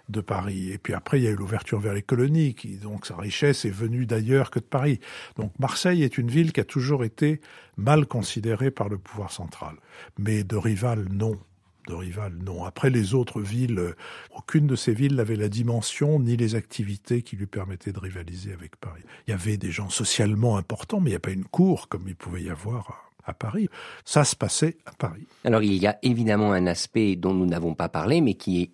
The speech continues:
Speaker 2: inhérent à Paris, c'est les révolutions. Paris révolutionnaire, c'est là que ça s'est passé. Est-ce que, finalement, c'est pas ça la personnalité de Paris,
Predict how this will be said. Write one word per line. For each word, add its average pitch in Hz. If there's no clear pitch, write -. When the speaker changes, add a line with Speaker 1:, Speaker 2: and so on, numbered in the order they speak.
Speaker 2:
inhérent 101
à 85
Paris, 120
c'est 117
les 95
révolutions. 135
Paris 107
révolutionnaire, 101
c'est -
là 101
que -
ça -
s'est -
passé. 107
Est-ce -
que, 117
finalement, 127
c'est 147
pas 113
ça 175
la 120
personnalité 107
de -
Paris, 117